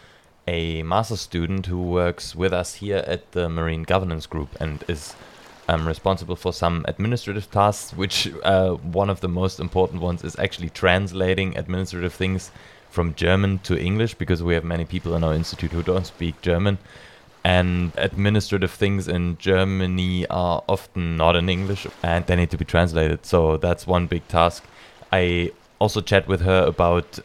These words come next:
the politics that go on whilst establishing a marine protected area in Antarctica. The challenges that go along with that,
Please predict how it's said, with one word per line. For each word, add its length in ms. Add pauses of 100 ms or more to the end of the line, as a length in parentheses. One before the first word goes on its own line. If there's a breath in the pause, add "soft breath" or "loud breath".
the 60
politics 520
that 160
go 220
on 680
whilst 580
establishing 640
a 60
marine 260
protected 420
area 440 (100)
in 460
Antarctica. 580 (400)
The 80
challenges 540
that 160
go 140
along 260
with 200
that, 280